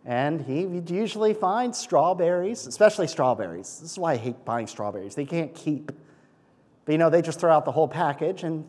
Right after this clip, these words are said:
so he would go through the package and he'd cut off all the moldy, bad bits. And he had strawberries. That's the part I wouldn't recommend to anyone.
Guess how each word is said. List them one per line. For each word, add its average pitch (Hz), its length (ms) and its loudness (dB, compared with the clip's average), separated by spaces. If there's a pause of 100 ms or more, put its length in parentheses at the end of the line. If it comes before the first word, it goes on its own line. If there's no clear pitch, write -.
so 165 200 0
he 165 120 0
would 170 100 0
go 170 200 4
through 180 220 -4
the 202 60 -2
package 160 520 -2
and 180 120 -4
he'd 202 140 -10
cut 165 220 4
off 180 200 4
all 175 140 2
the 190 80 -4
moldy, 151 360 0
bad 120 420 -2
bits. 139 280 -2
And 147 160 -6 (1080)
he - 60 -6
had 190 180 4
strawberries. 262 960 0 (840)
That's 143 220 2
the 143 100 -8
part 135 200 2
I - 20 2
wouldn't 113 260 -2
recommend 120 400 -6
to - 100 -10
anyone. 101 460 -10